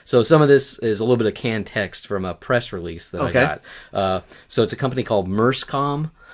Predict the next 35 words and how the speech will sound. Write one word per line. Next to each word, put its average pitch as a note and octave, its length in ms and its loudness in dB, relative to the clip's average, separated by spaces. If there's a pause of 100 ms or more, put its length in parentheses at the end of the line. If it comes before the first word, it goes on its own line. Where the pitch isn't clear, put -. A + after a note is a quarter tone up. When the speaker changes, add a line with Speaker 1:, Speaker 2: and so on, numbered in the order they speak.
(160)
Speaker 1:
Uh, G2 160 -4
Merscom C#3+ 640 2
and G#2 100 0
renowned B2+ 520 2
board C3+ 260 6
game C3+ 180 2
designer A#2 400 0
Doctor G#2+ 300 -2
Reiner A#2 340 -2
Knizia A#2 520 0
announced A2+ 480 0
that F#2 120 0
Merscom A#2 540 0
will G#2 80 2
develop A2+ 440 0
and A2+ 120 -4
publish A2 400 -4
multiple D#3 640 -2
Xbox - 680 -4
Live G2+ 420 0
Arcade, A#2 680 0 (760)
Nintendo C#3 600 4
D C#3 180 2
S, G2+ 220 2
and G#2 220 -6
P D#3 180 -6
C F3+ 280 -4
games F#2 400 -4
based B2 320 -2
on A#2 180 -2
concepts C#3 800 -4
created A#2 560 0
by F#2 240 -2
Reiner F#2 340 -4
Knizia. B2 520 -6